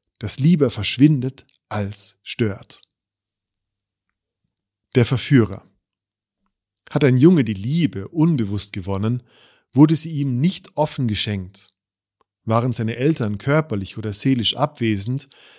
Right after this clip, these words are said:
musste er sie durch Scham, Taktik oder Manipulation erobern. So entsteht das Muster des Verführers. Der Junge, der früh lernt,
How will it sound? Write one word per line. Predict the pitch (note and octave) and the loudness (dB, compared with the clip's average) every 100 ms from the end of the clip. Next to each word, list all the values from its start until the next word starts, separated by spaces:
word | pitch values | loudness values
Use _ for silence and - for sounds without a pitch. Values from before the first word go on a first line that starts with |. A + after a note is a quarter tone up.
| _ _ _ | _ _ _
musste | E3 F3+ D#3 | 4 4 2
er | B2 | 0
sie | - C3 | 2 2
durch | A2+ F#2+ | 0 0
Scham, | - C3+ C3+ D3 C#3+ - _ _ _ _ | 0 2 0 -2 -4 -10 _ _ _ _
Taktik | - D3+ D3+ - D#3 D#3 _ _ _ _ _ | -2 -2 0 -2 -2 -2 _ _ _ _ _
oder | C3 B2 | -2 -2
Manipulation | A#2 A#2+ A#2+ - B2 A2+ - B2+ A2+ | 0 -2 -2 0 0 2 0 0 -2
erobern. | G2 G#2 F2+ G2+ A2 _ _ _ _ _ _ _ _ _ | -6 -10 -12 -14 -14 _ _ _ _ _ _ _ _ _
So | - C#3 | 0 4
entsteht | D#3 D3+ D#3+ D#3+ | 4 4 2 0
das | A#2 - | 0 0
Muster | B2+ E3 - E3+ | 2 2 0 -2
des | D#3 - | 0 0
Verführers. | D3 - E3 D3 F#2+ - - - _ _ _ _ _ _ _ | -2 0 4 4 4 -4 -4 -6 _ _ _ _ _ _ _
Der | G2+ | 0
Junge, | G#2 D#3+ E3+ | 4 6 4
der | D3 G#2 | 0 -6
früh | - D#3+ G3 | -2 2 2
lernt, | D#3+ A#2+ A2+ C3 D#3 | 2 0 0 -4 -6